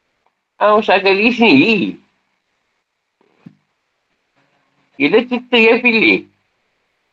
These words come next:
Yang pilih benda tu. Kita nak yang macam tu, dapatlah macam tu. Kau dah tak minat dangdut, dah lah.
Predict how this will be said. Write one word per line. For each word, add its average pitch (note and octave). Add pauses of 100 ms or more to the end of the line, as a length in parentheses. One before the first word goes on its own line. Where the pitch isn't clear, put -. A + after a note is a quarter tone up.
(600)
Yang E3
pilih F3
benda D3
tu. F2 (600)
Kita C#3
nak F#3+
yang E3+
macam F3
tu, A#2
dapatlah A#2
macam A2 (100)
tu. D#3+ (2500)
Kau C3
dah E3
tak C#3+
minat D3
dangdut, B2
dah C#3+
lah. G2+